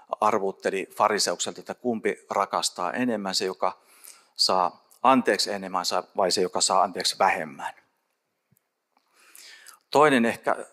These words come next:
tärkeä Raamatun kohta tai kuvaus tästä on tuhla ja pojan kertomus, jossa poika palaa isän luokse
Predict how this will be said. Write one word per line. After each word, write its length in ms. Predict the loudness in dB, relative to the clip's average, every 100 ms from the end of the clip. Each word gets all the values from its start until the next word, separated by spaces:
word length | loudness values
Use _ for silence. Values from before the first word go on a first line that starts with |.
| _ 2
tärkeä 480 | 2 4 2 0 -2 -14 _ _ _ _ 0
Raamatun 480 | 4 4 2 -2 -4
kohta 380 | -4 -2 -2 -2 -2
tai 120 | -4
kuvaus 400 | 0 4 6 4
tästä 380 | 2 -2 -2 -2
on 260 | 0 0 -2 -18 -20 -20 -20 _ -20 -8 2
tuhla 300 | 4 6 4
ja 120 | 4
pojan 360 | 2 4 2
kertomus, 600 | 2 2 2 -2 -4 -2 0
jossa 400 | 0 0 0 0 -4 _ _ _
poika 500 | 6 8 6 4 -4 -6 -20 _ _ _ _ _ _ _ _ _ _ _ _ _ _ _ _ _ _ _ _ _ _ 4
palaa 320 | 6 8 4
isän 400 | 2 0 -2 -2
luokse 500 | 0 0 2 -2